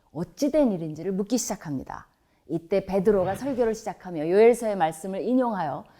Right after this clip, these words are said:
오순절 사건이 요엘 예언의 성취임을 다음의 유명한 말씀으로 선포하기 시작합니다. "내가 내 영을 만민에게 부어주리니 자녀들이 장래일을 말할 것이며 너희 늙은이는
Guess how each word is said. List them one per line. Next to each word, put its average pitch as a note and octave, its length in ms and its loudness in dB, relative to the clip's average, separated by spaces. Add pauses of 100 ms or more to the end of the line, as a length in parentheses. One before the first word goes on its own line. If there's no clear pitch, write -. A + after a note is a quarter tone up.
(160)
오순절 C4+ 520 6
사건이 F#3+ 560 -2
요엘 A#3 360 10
예언의 F3+ 640 0 (180)
성취임을 G3 1000 -2 (380)
다음의 B3 680 4
유명한 D4+ 640 2
말씀으로 F3 520 -8
선포하기 B3 580 -6
시작합니다. D#3+ 720 -10 (400)
"내가 A3 280 -2
내 G#3+ 220 0
영을 G#3 280 -4
만민에게 B3 720 6
부어주리니 D3+ 680 -6 (280)
자녀들이 F#3+ 500 -2
장래일을 G#3+ 540 0
말할 A#3+ 340 -2
것이며 D3 420 -10 (200)
너희 A3 240 4
늙은이는 G3 560 -2